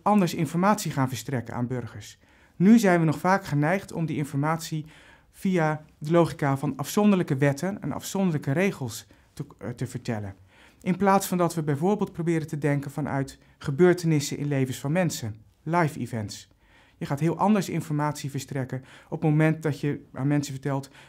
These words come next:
"Welke regels gelden er eigenlijk allemaal? Of waar moet je allemaal rekening mee houden bij geboorte, als je gaat trouwen, als er iemand overlijdt,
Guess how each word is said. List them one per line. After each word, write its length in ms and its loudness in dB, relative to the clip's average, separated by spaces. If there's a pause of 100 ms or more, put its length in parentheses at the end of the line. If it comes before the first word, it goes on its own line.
"Welke 340 6
regels 400 2
gelden 320 0
er 80 0
eigenlijk 360 -2
allemaal? 380 0
Of 100 -4
waar 180 4
moet 140 6
je 80 -4
allemaal 240 0
rekening 380 -2
mee 100 -2
houden 380 -4 (280)
bij 160 2
geboorte, 580 -4 (280)
als 220 -2
je 80 -4
gaat 220 -4
trouwen, 420 -2 (300)
als 240 0
er 80 0
iemand 320 0
overlijdt, 640 -4